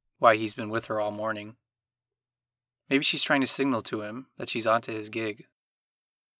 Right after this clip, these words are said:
"You call your bank? Cancel your card?"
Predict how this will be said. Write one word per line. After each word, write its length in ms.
"You 80
call 240
your 80
bank? 440
Cancel 300
your 140
card?" 360